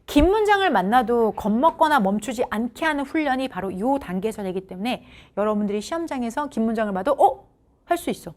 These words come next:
통통한 거지. 지금 이 문장은 비만이 된 거지. 실제로 뼈대는 얇아. 아주 골조는 가-, 얇아." 라고 보실 수 있는 자신감이 이 단계에서 만들어지는 겁니다.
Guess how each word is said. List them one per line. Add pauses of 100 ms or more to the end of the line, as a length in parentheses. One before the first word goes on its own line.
(640)
통통한
거지. (220)
지금
이
문장은
비만이
된
거지. (200)
실제로
뼈대는
얇아. (320)
아주
골조는
가-,
얇아." (440)
라고
보실
수
있는
자신감이
이
단계에서
만들어지는
겁니다.